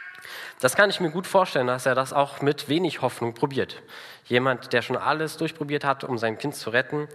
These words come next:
der sagt, "Vielleicht kann Jesus hier helfen." "Ich hoffe, dass er helfen kann", sagt er. Jetzt können wir die anderen Verse noch mal ranmachen. Und so wirkt dann, finde ich, auch seine Bitte, wo er auf Jesus zugeht.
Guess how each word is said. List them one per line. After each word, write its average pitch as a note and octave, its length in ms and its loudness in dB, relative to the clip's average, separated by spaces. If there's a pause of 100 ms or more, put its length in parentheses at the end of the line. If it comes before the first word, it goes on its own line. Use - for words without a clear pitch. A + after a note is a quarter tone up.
(360)
der A#2 140 4
sagt, A2+ 280 0
"Vielleicht B2+ 520 0
kann A#2 180 -2
Jesus A2 320 -8
hier A2+ 140 -6
helfen." E2+ 380 -8 (720)
"Ich - 240 -2
hoffe, F#2+ 280 -2 (220)
dass - 200 -4
er F#2 60 -2
helfen F2+ 380 -6
kann", F2 240 -6 (300)
sagt - 320 -14
er. D#2 100 -18 (1160)
Jetzt - 160 -10
können C#3 180 2
wir A#2 80 2
die G#2+ 140 -6
anderen A2 240 -4
Verse A2+ 340 0
noch F2 160 -8
mal F#2 100 -2
ranmachen. F2+ 540 -8 (680)
Und C3+ 240 6
so F#3 220 -2
wirkt F#3 400 -2
dann, D#3+ 160 6
finde E3 320 -2
ich, E3 280 -4
auch C#3 140 2
seine B2+ 260 2
Bitte, A#2 340 -4
wo G#2+ 140 0
er G#2 80 2
auf - 180 -8
Jesus A2+ 260 -4
zugeht. F#2 460 -10